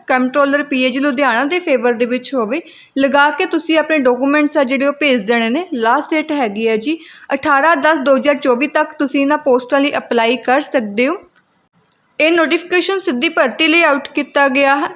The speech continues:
ਇਹਨਾਂ ਪੋਸਟਾਂ ਦੇ ਲਈ ਸਿੱਧੀ ਇੰਟਰਵਿਊ ਕੰਡਕਟ ਕੀਤੀ ਜਾਵੇਗੀ।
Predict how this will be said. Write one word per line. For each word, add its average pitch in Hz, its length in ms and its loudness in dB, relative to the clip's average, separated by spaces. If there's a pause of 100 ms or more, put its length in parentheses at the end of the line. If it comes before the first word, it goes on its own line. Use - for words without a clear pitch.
ਇਹਨਾਂ 285 220 2
ਪੋਸਟਾਂ 285 440 0
ਦੇ 320 100 2
ਲਈ 311 160 2
ਸਿੱਧੀ 302 320 -2
ਇੰਟਰਵਿਊ 269 420 -2
ਕੰਡਕਟ 247 520 0
ਕੀਤੀ 269 340 -4
ਜਾਵੇਗੀ। 254 440 0